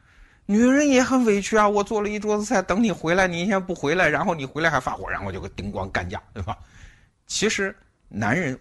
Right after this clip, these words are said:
误解了女人，他以为女人要的是你回来吃饭，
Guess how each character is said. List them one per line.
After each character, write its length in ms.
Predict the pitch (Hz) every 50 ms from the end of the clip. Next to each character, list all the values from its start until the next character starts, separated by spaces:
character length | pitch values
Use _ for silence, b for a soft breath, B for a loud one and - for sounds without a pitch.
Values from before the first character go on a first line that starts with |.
| _ _
误 200 | - 233 214 139
解 160 | 104 - - -
了 140 | 78 82 87
女 120 | 90 82
人， 160 | 78 - - - - b b b b _ _ _ _ _ _ _ b b b b b b b b b -
他 240 | - - 240 254 226
以 220 | 165 - - 71
为 280 | 57 60 65 71 - - _
女 220 | 110 110 110 98 87
人 220 | 78 76 82 107
要 180 | 135 147 95 92
的 160 | - - -
是 140 | - - 87
你 80 | 78
回 200 | 69 - - 78
来 120 | 80 92 101
吃 180 | - - -
饭， 140 | - - -